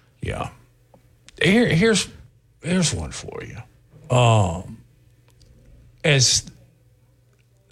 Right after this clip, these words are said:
they look at, you talk about a Miami or a potential of a Notre Dame, do they not have kind of an aura about them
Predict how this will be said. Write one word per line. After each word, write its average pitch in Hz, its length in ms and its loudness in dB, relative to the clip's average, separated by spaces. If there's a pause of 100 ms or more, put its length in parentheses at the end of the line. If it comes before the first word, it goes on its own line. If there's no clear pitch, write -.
(300)
they 151 220 2
look 214 280 0
at, 147 100 -4 (260)
you 147 160 -2
talk 185 380 -2
about 165 220 2
a 139 40 2
Miami 120 640 2
or 107 120 2
a 90 60 0
potential 120 480 0
of 95 100 0
a 101 40 0
Notre 117 300 2
Dame, 127 480 0 (460)
do 160 100 0
they 302 180 2
not 330 220 2
have 196 240 0
kind 170 260 0
of 139 100 2
an 107 80 4
aura 135 420 2 (580)
about 147 400 0
them 139 340 0